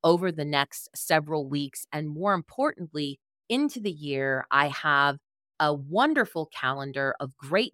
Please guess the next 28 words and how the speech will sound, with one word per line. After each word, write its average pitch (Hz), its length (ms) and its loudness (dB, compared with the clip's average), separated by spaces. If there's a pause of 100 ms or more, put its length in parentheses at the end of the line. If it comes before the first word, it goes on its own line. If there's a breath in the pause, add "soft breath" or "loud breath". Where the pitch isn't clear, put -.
guests 156 460 0
that 131 100 2
I'm 131 140 -4
going 156 240 -4
to 151 80 -10
have 156 320 0
on 143 180 -2
this 139 180 -4
show 139 560 2 (300)
so - 160 -6
that 147 240 2
they 190 140 -2
can 170 260 -8
teach - 440 -4
you 139 260 -6
and 131 180 -6
train 202 540 0
you 131 220 -10 (320)
how 190 260 6
to 208 80 0
be 175 160 -4
successful 135 920 -2 (240)
with 147 240 -4
your 156 380 0
money 131 560 -4
and 131 260 -12
your 131 260 0
credit. 123 480 -2